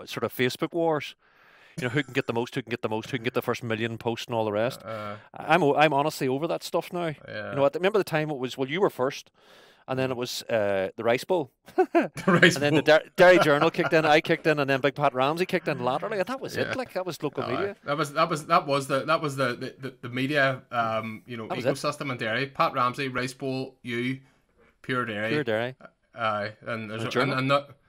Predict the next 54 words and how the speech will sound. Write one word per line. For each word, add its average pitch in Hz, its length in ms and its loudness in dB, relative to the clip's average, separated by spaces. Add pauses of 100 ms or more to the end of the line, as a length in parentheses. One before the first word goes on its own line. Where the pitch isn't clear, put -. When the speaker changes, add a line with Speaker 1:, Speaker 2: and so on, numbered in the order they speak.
(180)
Speaker 2:
in 120 80 -10
the 117 80 -8
journal. 127 400 -4 (100)
Speaker 1:
You 175 60 -8
know, 180 80 0
fair 208 200 -4
play 156 200 -2
to 180 80 -6
you, 196 60 -6
because 170 300 -8
you're 156 100 -2
al-, 156 100 -2
you're 160 180 -2
always, 160 320 -2
you 180 100 -4
know, 113 220 -4 (300)
it's 165 120 -6
a 170 40 -4
generous 180 380 2
thing 156 160 -2
of 127 80 -8
you 135 100 -4
to 120 60 -4
do. 139 360 -4 (180)
You 139 100 -10
know, 135 80 -6
you're 127 120 -6
not 147 160 -4
getting, 117 420 -8 (540)
you 127 80 -6
know, 113 240 -4 (300)
corporate 135 340 2
money 117 260 -4
for 107 400 -6
conversations 120 760 -6
like 101 160 -8
this. - 340 -6 (480)
But 147 100 2
I 147 40 6
think 151 180 -4
Speaker 2:
No. - 20 -6
Speaker 1:
it, 127 160 -6
it 139 120 -8
speaks - 360 -6
volumes 123 400 0
about 113 180 -4
your 107 100 -6
passion 117 360 -4
for 113 120 -12
your 104 120 -4
town. 131 460 -4 (640)
You 165 80 -4
know, 113 300 0
and 131 340 -2